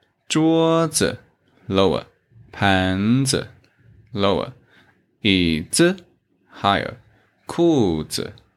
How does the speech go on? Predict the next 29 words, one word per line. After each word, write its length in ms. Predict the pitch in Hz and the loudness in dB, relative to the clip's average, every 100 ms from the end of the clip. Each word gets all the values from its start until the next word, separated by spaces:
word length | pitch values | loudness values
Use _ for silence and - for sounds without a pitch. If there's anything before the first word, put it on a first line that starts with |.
| _ _ _ _ - | _ _ _ _ -4
lower. 360 | 92 82 - - _ _ - _ _ _ _ _ - | 0 0 -2 -12 _ _ -20 _ _ _ _ _ -6
Now, 460 | 113 113 113 110 117 - | 0 2 2 0 -4 -2
let's 240 | 104 - | -2 0
do 180 | 117 107 | 0 2
some 220 | 104 98 | 2 2
practice 540 | 123 120 98 76 - - _ | 0 0 -2 -2 -2 -4 _
based 280 | - 104 - | -2 0 0
on 200 | 98 98 | 0 0
what 140 | 92 92 | 0 0
we 80 | |
have 160 | 90 87 | -2 -2
learned 320 | 113 110 113 - - | -2 -2 -6 -12 -6
on 320 | 92 90 87 | -2 -2 -2
chapter 340 | 98 95 92 | -2 0 -2
ten. 300 | 87 107 85 - _ _ - - - _ - | -2 -4 -4 -12 _ _ -20 -20 -20 _ -8
I 160 | 107 104 | -2 0
will 180 | 104 98 | 0 0
ask 300 | 104 - 110 | -2 -2 -2
you 80 | |
a 60 | 104 | -4
question, 520 | - 143 - - 95 - _ - | 0 0 2 0 -6 -12 _ -4
and 140 | 101 | -2
you 80 | 95 | 0
can 160 | 98 | 0
try 160 | 95 101 | 0 0
to 120 | 101 | 0
answer 380 | 120 147 - 90 110 | 0 2 0 -2 -4
in 220 | 98 95 | -2 -2
Chinese. 560 | - 107 110 73 - | 0 2 0 0 -4